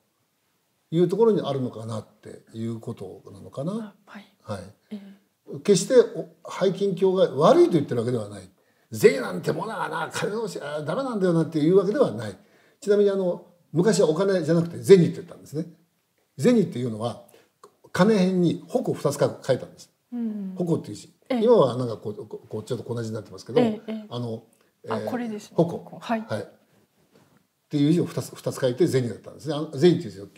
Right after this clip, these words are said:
Speaker 1: 銭という漢字の旧字。まあ、調べていただいたらわかるんですけども、要するに、銭っていうのは、もともとはその、お米とかそういうもの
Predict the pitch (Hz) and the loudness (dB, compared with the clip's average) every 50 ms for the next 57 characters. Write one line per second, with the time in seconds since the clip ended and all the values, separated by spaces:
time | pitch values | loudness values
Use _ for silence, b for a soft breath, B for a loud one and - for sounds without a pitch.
0 | - 123 117 170 180 156 123 120 113 113 110 - 127 131 127 143 185 196 165 B | -12 -4 0 0 0 0 0 -4 -6 -8 -8 -6 -6 -6 -6 -4 -6 -6 -6 B
1 | B B B B - 180 170 160 127 120 113 - - - - _ _ - 156 135 | B B B B 4 6 6 6 6 2 -2 -6 -12 -20 -20 _ _ -6 -4 -2
2 | - 170 156 135 113 117 107 107 110 104 - 113 107 113 113 123 120 104 95 92 | 2 2 2 2 0 -4 -4 -6 -8 -8 -8 -8 -8 -6 -6 -6 -6 -6 -8 -12
3 | 95 - 110 110 123 131 117 - B B B B B B 180 214 240 262 277 208 | -14 -12 -8 -4 -4 -4 -4 -6 B B B B B B 0 0 2 2 2 2
4 | 143 139 147 - - - - _ _ - 131 117 214 302 339 285 190 175 - 120 | 2 2 0 0 -2 -6 -14 _ _ -4 2 4 6 6 6 4 2 0 -4 -8
5 | 123 117 101 92 92 107 107 - - _ _ _ _ _ - 180 233 233 302 302 | -8 -8 -10 -12 -14 -14 -16 -16 -18 _ _ _ _ _ 2 2 2 2 2 -2
6 | 302 302 294 233 156 160 151 147 143 - - - _ _ - 160 165 196 202 208 | 2 4 6 6 6 4 2 0 0 -4 -10 -20 _ _ 0 2 4 6 6 6
7 | 180 196 160 135 110 147 160 156 151 151 151 143 127 107 95 - | 6 4 4 2 2 2 2 4 4 2 2 0 -2 -4 -6 -10